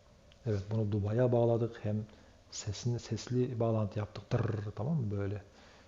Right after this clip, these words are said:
Yani sunun şeyi vardı ya, vaş diye, onun gibi. Evet, ondan sonraki, e, saçımızı kuruttuk. Zaten hair hatırladınız değil mi? Hair'i biliyorsunuz. Hair saç demekti.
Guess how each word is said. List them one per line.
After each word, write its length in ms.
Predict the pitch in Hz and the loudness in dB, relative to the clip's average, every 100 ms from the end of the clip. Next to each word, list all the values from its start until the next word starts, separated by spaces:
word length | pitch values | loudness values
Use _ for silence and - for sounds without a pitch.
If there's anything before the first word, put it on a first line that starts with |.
| - | -12
Yani 100 | - | -10
sunun 460 | - - 113 107 113 | -8 -2 0 0 -2
şeyi 240 | - 107 | -4 -2
vardı 200 | 110 131 | -2 0
ya, 160 | 123 101 | -2 0
vaş 420 | 95 - - - | 0 2 2 2
diye, 100 | 107 | -2
onun 280 | 117 110 104 | 0 0 2
gibi. 160 | 98 101 - - - - - - - - - - - - - - | -2 -6 -12 -20 -20 -20 -18 -16 -12 -10 -8 -10 -12 -16 -12 2
Evet, 520 | 175 143 - - - 139 | 4 4 2 -10 -4 4
ondan 240 | 175 190 | 8 8
sonraki, 580 | 180 185 180 180 196 190 - - | 8 6 6 6 2 0 -4 0
e, 240 | 131 127 | 2 2
saçımızı 520 | - 135 - 175 170 | 2 0 4 4 4
kuruttuk. 480 | 165 120 113 - 202 - - - - | 2 2 0 -2 -4 -4 -16 -16 -4
Zaten 280 | 127 147 123 - | 0 2 0 4
hair 280 | 147 143 143 | 6 8 8
hatırladınız 600 | 139 131 131 131 117 107 | 6 2 6 6 6 6
değil 120 | 165 | 6
mi? 60 | 110 98 | 6 6
Hair'i 320 | 127 127 127 | 6 8 8
biliyorsunuz. 440 | 123 123 120 107 | 6 4 4 -2
Hair 280 | 92 120 120 | 2 2 2
saç 420 | 113 - 123 - | 0 -4 -4 -4
demekti. 600 | 110 104 101 - 127 123 | 0 0 -2 -2 2 2